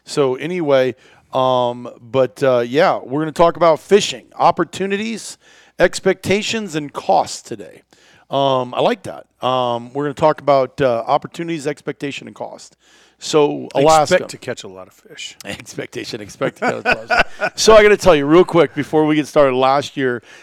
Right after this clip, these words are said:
Speaker 1: uh, was it last summer, summer before? Um, uh, last summer, no, the summer before.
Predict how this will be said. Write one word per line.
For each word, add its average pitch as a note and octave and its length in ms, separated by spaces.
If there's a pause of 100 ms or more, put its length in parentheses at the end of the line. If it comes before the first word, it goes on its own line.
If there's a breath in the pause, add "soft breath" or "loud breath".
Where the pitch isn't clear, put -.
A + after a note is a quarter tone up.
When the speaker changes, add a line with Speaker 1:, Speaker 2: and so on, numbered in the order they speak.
(120 loud breath)
Speaker 1:
uh, A#2+ 380
was A#2 120
it C3 60
last F#3 240
summer, G#3 200
summer E3 280
before? B2 580
Um, A#2+ 380 (340 soft breath)
uh, C3 260
last E3+ 320
summer, B2+ 460
no, D#3 140
the C#3+ 80
summer F#3 280
before. D3 580